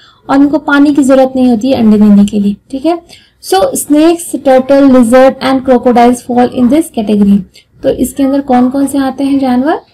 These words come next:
turtles आते हैं, chameleon आते हैं, snake आते हैं, ठीक है। तो ये सारे के सारे, flying lizard आती है, house wall lizard या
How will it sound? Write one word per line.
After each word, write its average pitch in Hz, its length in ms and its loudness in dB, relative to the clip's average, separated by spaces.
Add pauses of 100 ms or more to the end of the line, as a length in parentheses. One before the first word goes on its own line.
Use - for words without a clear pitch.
(140)
turtles 247 400 0
आते 240 240 -2
हैं, 226 240 -2
chameleon 240 600 0
आते 226 240 -4
हैं, 240 240 -2 (320)
snake 285 420 0
आते 226 260 -2
हैं, 233 360 -2
ठीक 277 160 -8
है। 294 140 -6 (320)
तो 311 60 -4
ये 294 180 2
सारे 269 340 0
के 277 140 -4
सारे, 262 460 -2 (120)
flying 254 360 0
lizard 247 380 2
आती 226 360 -2
है, 240 160 -2 (340)
house 269 360 2
wall 247 340 4
lizard 233 280 2
या 262 260 0